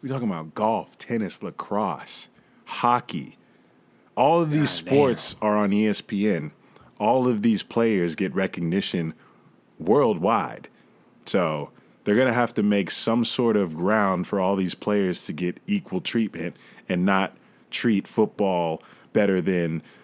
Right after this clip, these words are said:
Speaker 1: uh, the number one volleyball team in the fucking country. So it's gonna be weird. It's gonna be sticky, but they're in the right direction.
Speaker 2: Had one of those last night.
Speaker 1: All right.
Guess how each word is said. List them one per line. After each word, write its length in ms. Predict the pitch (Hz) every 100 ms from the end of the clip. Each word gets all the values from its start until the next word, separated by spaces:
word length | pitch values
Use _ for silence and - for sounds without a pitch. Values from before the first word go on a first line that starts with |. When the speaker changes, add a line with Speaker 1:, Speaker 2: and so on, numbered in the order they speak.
| - -
Speaker 1:
uh, 260 | - 90 92
the 100 | 104
number 240 | 110 104
one 220 | 101 101
volleyball 600 | 95 101 104 101 87 80
team 340 | 76 92 82 80
in 140 | 78
the 80 | 76
fucking 340 | - 82 82
country. 440 | 76 90 - 80 73
So 360 | - 87 80 - _ - - - - -
it's 100 | -
gonna 140 | 202
be 80 | 262
weird. 380 | 185 175 180 180
It's 60 |
gonna 140 | 180 190
be 80 | 208
sticky, 600 | - 156 143 143 143 170 - - - -
but 340 | - 107 101 - - _ _ _ _ _ _ - _ _ _ _ _ _ -
they're 160 | 113
in 60 | 151
the 60 | 139
right 200 | 131 127
direction. 600 | 104 110 107 - 76 71 - - - - -
Speaker 2:
Had 160 | 110 104
one 140 | 104
of 80 | 98
those 180 | 104 101
last 220 | 90 -
night. 220 | 107 98 - _ _ _ _ _ _ _ _ _ _ _ _ - _ - - -
Speaker 1:
All 140 | 101
right. 480 | 104 104 80 - -